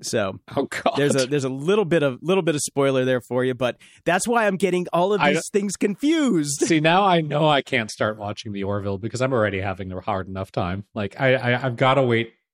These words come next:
Speaker 2: to watch the Orville when there's absolutely no other sci-fi on.
Speaker 1: Probably the best bet, I'm thinking, 'cause I'm, I'm happy that, uh, we're losing a few shows,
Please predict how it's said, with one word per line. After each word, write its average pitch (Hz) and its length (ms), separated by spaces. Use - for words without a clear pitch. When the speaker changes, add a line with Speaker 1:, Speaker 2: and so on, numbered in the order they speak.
Speaker 2:
to 143 80
watch 107 320
the 113 80
Orville 101 400
when 95 120
there's 101 200
absolutely 151 560
no 127 180
other 120 220
sci-fi 110 480
on. 90 260
Speaker 1:
Probably 175 420
the 139 120
best 131 300
bet, 113 280
I'm 117 160
thinking, 117 360
'cause 139 160
I'm, 151 200
I'm 135 140
happy 165 420
that, 143 220
uh, 120 300
we're 139 160
losing 151 380
a 131 40
few 160 200
shows, 170 400